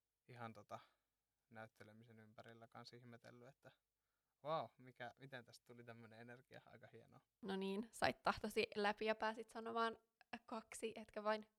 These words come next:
Speaker 2: yhtä, äh, <laughs> yhtä tähän, mutta se hyväksyttäköön. Hei, tosi paljon kiitos Lassille, kun tulit keskustelemaan tästä aiheesta ja kertomaan myös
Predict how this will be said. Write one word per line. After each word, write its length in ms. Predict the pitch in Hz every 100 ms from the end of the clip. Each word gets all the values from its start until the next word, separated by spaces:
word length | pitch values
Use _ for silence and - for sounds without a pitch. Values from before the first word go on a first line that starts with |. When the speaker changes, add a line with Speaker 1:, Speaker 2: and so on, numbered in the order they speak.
| -
Speaker 2:
yhtä, 420 | 214 208 - 262 - - - - - - _ 220
äh, 280 | 254 262 - -
<laughs> 180 | 220 - - - - -
yhtä 300 | 233 226 208
tähän, 400 | 185 226 196 190
mutta 500 | 185 190 190 - 190 - -
se 220 | - - 208
hyväksyttäköön. 800 | 208 - 208 - - 220 226 - _ _ - - - - - _ _ _ 285
Hei, 460 | 294 277 262 - _ _ _ -
tosi 240 | 320 294
paljon 360 | 254 226 208 208
kiitos 440 | - 208 196 - -
Lassille, 500 | 208 202 - 190 180
kun 200 | - 175
tulit 320 | 180 160 - -
keskustelemaan 720 | 185 - 196 - - - -
tästä 240 | 226 - -
aiheesta 600 | 285 254 220 220 196 202 - - _
ja 140 | 196 170 -
kertomaan 440 | 180 - 202 269
myös 280 | 247 208 -